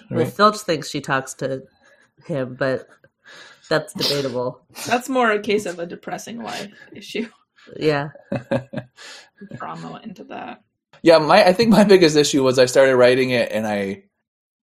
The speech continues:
Speaker 2: I felt myself applying the same, I don't wanna say motivation or logic, but the same mechanisms I would use to write, like, a normal piece. And so I, I very quickly started overthinking it,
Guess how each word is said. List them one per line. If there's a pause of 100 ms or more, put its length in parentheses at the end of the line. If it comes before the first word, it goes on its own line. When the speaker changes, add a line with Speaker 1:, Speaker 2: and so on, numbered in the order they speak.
(200)
Speaker 2:
I
felt
myself (300)
applying
the
same, (360)
I
don't
wanna
say
motivation
or
logic,
but
the
same (440)
mechanisms
I
would
use
to
write,
like,
a
normal
piece. (100)
And
so
I,
I
very
quickly
started
overthinking
it,